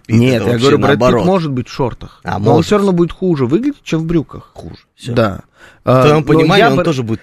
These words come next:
Speaker 1: отвратительно выглядит, конечно.
Speaker 2: Да, но его немножечко уравновешивает то, что он всё-таки красавчик.
Speaker 1: Мгм.
Speaker 2: Я не увидел, я тебе говорю, вчера красавчиков. Я увидел только людей вот где-то там в плохом месте на этом графике. И в этих шортах,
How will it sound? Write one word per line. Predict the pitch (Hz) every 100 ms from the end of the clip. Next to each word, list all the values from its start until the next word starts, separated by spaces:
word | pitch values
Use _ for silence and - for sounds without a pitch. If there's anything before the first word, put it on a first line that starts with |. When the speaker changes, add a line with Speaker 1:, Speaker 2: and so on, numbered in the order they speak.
| -
Speaker 1:
отвратительно | 127 - 143 139 120 104 101
выглядит, | 127 139 92 87
конечно. | - - 80 - 127
Speaker 2:
Да, | 127 156 107 -
но | 123 131 147 208 247
его | 175 190
немножечко | 214 202 214 -
уравновешивает | 170 170 170 185 196 165
то, | 170
что | - 147 123 117 85
он | 147 151
всё-таки | 139 - - 131
красавчик. | - 143 143 120 - - _
Speaker 1:
Мгм. | 110 107 104 120 -
Speaker 2:
Я | 151 214
не | 240
увидел, | 226 175 123
я | 113
тебе | 110 107
говорю, | 104
вчера | - - - - -
красавчиков. | 123 - 113 - _ -
Я | 98
увидел | 127 151 156 147
только | 170 156 143 135 127 123 127
людей | 131 135 175 165
вот | 135 - -
где-то | 131 156 160 135
там | 151 156 151 147 139
в | 143 _ _ _ _ _
плохом | 180 185 - 190 143
месте | 123 104 - 113
на |
этом | 113 139
графике. | 156 165 180 - 107 - - - -
И | 156
в |
этих | 202 - 170
шортах, | - 277 - 139